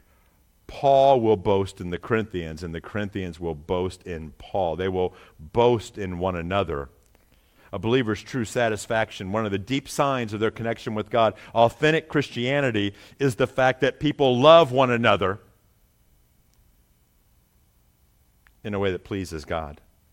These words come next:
Well, that's why Paul boasts. What does he boast in? Well, there's three things here. He boasts in the testimony of his own conscience. Conscience. All right, got a couple of thoughts here about conscience. What's conscience about? Well,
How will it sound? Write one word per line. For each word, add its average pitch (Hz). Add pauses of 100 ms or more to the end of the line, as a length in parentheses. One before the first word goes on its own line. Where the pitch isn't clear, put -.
(1400)
Well, 117
that's 120
why 101
Paul 92
boasts. 78
What 113
does 104
he 95
boast 90
in? 80
Well, 92
there's 95
three 117
things 95
here. 80 (420)
He 113
boasts 120
in 117
the 101
testimony 127
of 104
his 95
own 101
conscience. - (340)
Conscience. - (180)
All 151
right, 131 (140)
got 135
a 120 (360)
couple 110
of 98
thoughts 110
here 113
about 98
conscience. 104
What's 123
conscience 120
about? 80
Well, 104